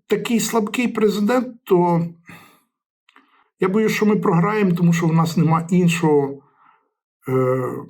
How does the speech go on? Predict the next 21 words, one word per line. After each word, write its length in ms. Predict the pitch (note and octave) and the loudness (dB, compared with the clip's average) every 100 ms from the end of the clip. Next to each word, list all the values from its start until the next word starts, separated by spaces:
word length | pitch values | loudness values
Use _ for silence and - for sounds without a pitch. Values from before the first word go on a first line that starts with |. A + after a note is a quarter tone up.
| - _ _ | -20 _ _
інституту, 640 | D3+ - - E3 A3+ - D3+ | -2 -2 -4 -2 -4 -2 -2
який 260 | C#3 F3 | 0 -2
захистить 800 | - D#3 E3 - - F#3+ E3+ - D3 | -2 -2 -2 -4 0 0 0 -4 -2
наругу 380 | D3+ D3+ C#3+ | 0 2 0
над 220 | D3 C3+ C#3 | 0 0 -2
Конституцією. 920 | - C3 - C3+ - - - E3 - _ _ _ - | -4 -4 -2 -4 -4 -10 -10 -12 -12 _ _ _ -6
У 40 | |
нас 160 | E3+ A#3 | -2 0
нема 180 | A#3+ | 2
верхньої 500 | G3 D#3+ C#3+ - D3 | 2 0 -2 0 -2
палати. 520 | - E3 F3 - - - _ _ _ _ - - - | 0 -2 -2 -2 -8 -18 _ _ _ _ -20 -20 -2
Тому 200 | F3 G3 | 2 4
в 60 | |
нас 180 | F#3+ E3+ | 2 0
президент, 720 | - F3+ F3 F3 A#3+ A3 - | 2 2 4 4 2 -2 0
м, 80 | E3+ | 0
м, 320 | E3+ E3+ - | 2 0 0
принаймні 440 | E3+ F3 F3+ F3 | 0 0 2 2
президент, 600 | D3+ D#3 D3 E3 E3 C#3 | 2 0 -2 0 0 0
і, 60 | D#3 | -2
е, 120 | C#3+ | 0